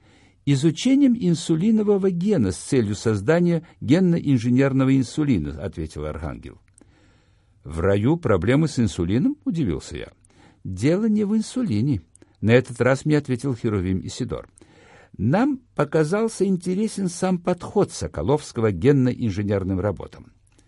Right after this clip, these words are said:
Я с пониманием кивнул. Признаться, я не очень хорошо разбирался в биологии, особенно в такой запутанной её области, как генетика.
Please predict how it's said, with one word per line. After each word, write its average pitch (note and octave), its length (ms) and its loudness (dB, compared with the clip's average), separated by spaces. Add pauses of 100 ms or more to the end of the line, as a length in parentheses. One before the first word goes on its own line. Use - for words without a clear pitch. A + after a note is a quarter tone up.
(640)
Я A2 180 2
с C#3 80 -4
пониманием A2 560 2
кивнул. - 480 -6 (840)
Признаться, E3+ 520 0
я F3+ 160 4
не F#3 100 2
очень G#3 380 2
хорошо F#2+ 460 0
разбирался C#3 580 0
в A#2 60 -4
биологии, A#2 640 0 (200)
особенно C3 420 2
в G#2 80 0
такой C3+ 300 2
запутанной A2 800 2
её G2+ 220 0
области, D3 600 -2
как A#2+ 240 -2
генетика. - 600 -4